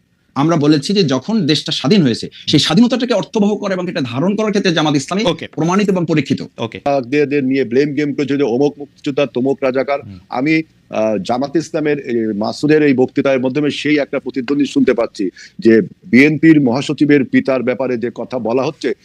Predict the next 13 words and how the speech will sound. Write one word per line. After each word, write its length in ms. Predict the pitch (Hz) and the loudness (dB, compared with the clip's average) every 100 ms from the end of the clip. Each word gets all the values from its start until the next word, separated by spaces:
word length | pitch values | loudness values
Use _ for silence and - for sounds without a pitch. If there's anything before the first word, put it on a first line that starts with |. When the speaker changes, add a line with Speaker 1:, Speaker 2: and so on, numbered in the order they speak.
| _ | _
Speaker 3:
এই 160 | 110 131 | 4 4
ফ্যাক্ট 420 | 131 147 160 _ | 4 -2 -2 _
চেকিং 320 | 143 135 156 | -2 0 0
না 200 | 123 123 | 0 -2
করে 300 | - 143 123 101 _ _ | -2 2 2 0 _ _
আপনার 300 | 113 135 120 | -10 -6 0
যে 120 | 127 | 0
প্রোপাগান্ডা 580 | - 123 135 143 139 139 | 0 -2 -2 -4 -6 -6
মেশিন 340 | 120 117 156 | -6 -8 -8
এখন 220 | 135 139 | -6 -6
তৈরি 280 | 127 131 127 | 0 2 2
হয়েছে 240 | 135 135 135 | 0 -2 -4
বাংলাদেশে, 520 | 120 123 127 - | -2 -2 -4 -4